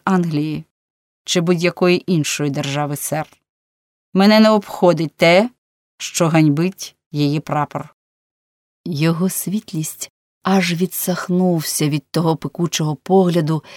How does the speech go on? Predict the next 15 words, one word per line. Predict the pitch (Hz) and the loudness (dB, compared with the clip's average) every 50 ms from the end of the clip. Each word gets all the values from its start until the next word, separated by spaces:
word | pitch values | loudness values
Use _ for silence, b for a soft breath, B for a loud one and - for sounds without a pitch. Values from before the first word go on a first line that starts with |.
| B B B B | B B B B
яким | 147 151 - - 180 170 | -4 -4 -2 0 0 2
окинув | - 147 147 - - 175 175 170 165 156 143 | 2 0 -2 -4 -2 0 2 2 2 2 0
його | 143 151 147 156 151 | -2 -2 -4 -4 -4
капітан | - 151 - 147 139 - 151 151 147 147 | -6 -6 -8 -8 -4 -2 0 0 0 0
Блад. | 139 147 151 151 147 151 160 156 _ _ _ _ _ _ _ _ _ _ _ _ _ _ _ _ _ | -2 -2 -2 -2 -2 -2 -6 -10 _ _ _ _ _ _ _ _ _ _ _ _ _ _ _ _ _
Але | - 160 165 190 214 220 | -4 0 2 4 2 4
гнів | 214 220 233 247 269 269 247 | 4 6 6 8 8 6 4
ірландця | 233 220 220 220 240 247 240 226 - - 185 180 | 2 0 0 0 2 2 0 0 0 0 0 0
згас | 156 156 156 185 196 233 254 240 - - - - | 0 -2 -2 0 0 0 -2 -4 -8 -12 -14 -10
так | _ - 156 160 - | _ 0 0 0 0
само | - - 139 135 139 277 | -4 -4 -2 -2 -2 -2
швидко, | - - - 185 226 240 - - - - 196 | -4 -6 -4 -4 -4 -4 -4 -4 -2 0 0
як | 190 175 165 160 - | 0 0 -4 -6 -6
і | 151 | -12
спалахнув, | - - - 143 143 143 - - 160 151 151 151 151 147 143 | -10 -8 -4 -4 -4 -4 -6 -6 -4 -2 0 0 -2 -4 -8